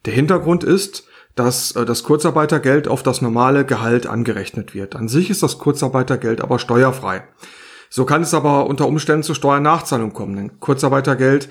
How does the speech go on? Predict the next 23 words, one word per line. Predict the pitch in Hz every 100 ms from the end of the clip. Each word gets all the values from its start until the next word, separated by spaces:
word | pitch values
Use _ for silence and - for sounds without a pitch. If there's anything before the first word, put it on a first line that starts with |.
| - - -
äh, | -
wirkt | 127 127 123 - 117 139 151
zwar | 147
genauso | 127 131 147 135
wie | 127 123
Arbeitslosengeld | - 135 135 135 123 127 123
oder | 120
Enter-, | 110 147 165 -
Elterngeld | 170 180 175 175 170
steuerfrei, | - 160 160 - 151 190 - - - - _
aber | - 131 147 135 -
es | 131 -
kommt | 147
auf | 151 -
den | 131
jeweiligen | 143 147 139 131
Steuersatz | 131 139 147 139 143
praktisch | - 139 135 143
obendrauf, | 120 135 127 156 156
der | - 110
dem | 113
Progressionsvorbehalt | - 113 104 - 143 175 - - 131 123 117 123 120
unterliegt. | 127 123 117 95 98 -